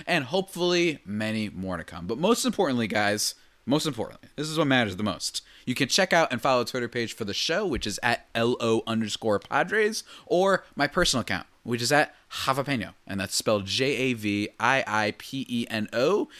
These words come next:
And if you feel so inclined, only though, only if you feel so inclined, you can hit me up on there with any questions, comments, or concerns that you might have, and I'll do my very best to get back to you and maybe even get back to you on the show.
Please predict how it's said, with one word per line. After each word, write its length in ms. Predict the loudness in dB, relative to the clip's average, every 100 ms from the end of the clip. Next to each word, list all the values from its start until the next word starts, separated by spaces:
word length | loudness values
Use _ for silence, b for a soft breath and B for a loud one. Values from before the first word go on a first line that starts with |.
| B
And 60 | -4
if 120 | -4
you 40 |
feel 160 | 0 0
so 260 | 0 -2 -2
inclined, 520 | -6 -4 0 2 2
only 320 | 2 2 2
though, 300 | 4 4 0
only 320 | -6 -4 -2 -2
if 100 | -2
you 60 |
feel 180 | -2 -2
so 180 | -2 -4
inclined, 420 | -4 -4 -4 -4 B B
you 100 | -2
can 140 | -2
hit 160 | -2 -2
me 100 | -4
up 160 | -2
on 140 | -2 0
there 140 | 0
with 100 | 0
any 160 | -2 -4
questions, 460 | -2 -2 -2 -6
comments, 400 | -2 -2 -2 -2
or 60 | -6
concerns 400 | -6 -6 -4 -4
that 100 | -4
you 100 | -4
might 200 | -4 -4
have, 420 | 0 2 2 0 B B
and 120 | -4
I'll 120 | -2 -2
do 180 | -6
my 180 | -2 -2
very 240 | 0 0 2
best 260 | 0 0
to 80 | -2
get 300 | -2 -4 0
back 240 | 2 2 0
to 140 | -2
you 160 | -2 -2
and 100 | -4
maybe 220 | -4 -4
even 160 | -4
get 180 | -4 -2
back 240 | -2 -2 -4
to 120 | -6
you 180 | -6 -4
on 200 | -4 -2
the 80 | -2
show. 460 | -4 -2 0 0